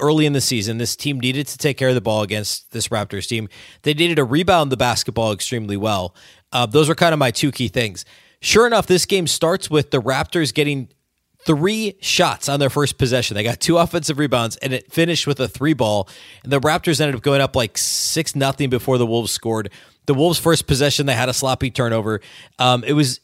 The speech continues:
exactly what I said the Wolves couldn't do. Now, ultimately, they rebounded the ball extremely well in this game. We'll talk more about that later.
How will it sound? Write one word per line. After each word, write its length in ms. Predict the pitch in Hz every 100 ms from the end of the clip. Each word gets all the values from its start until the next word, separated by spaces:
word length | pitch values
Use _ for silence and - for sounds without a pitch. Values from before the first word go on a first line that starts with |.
| -
exactly 640 | 160 110 160 170 - 175
what 160 | 139 131
I 80 | 123
said 240 | - 127
the 60 | 123
Wolves 220 | 123 -
couldn't 340 | - 135 101
do. 240 | 110 92 82
Now, 240 | 139 135
ultimately, 520 | - 240 - 190 151 139
they 140 | 123
rebounded 360 | 143 135 131 117
the 60 |
ball 180 | 113 113
extremely 380 | 104 - 120 101
well 160 | 123
in 80 | 110
this 120 | 95
game. 160 | - 98
We'll 100 | 98
talk 200 | 123 113
more 120 | 113
about 200 | 104 95
that 160 | 95 90
later. 300 | 120 107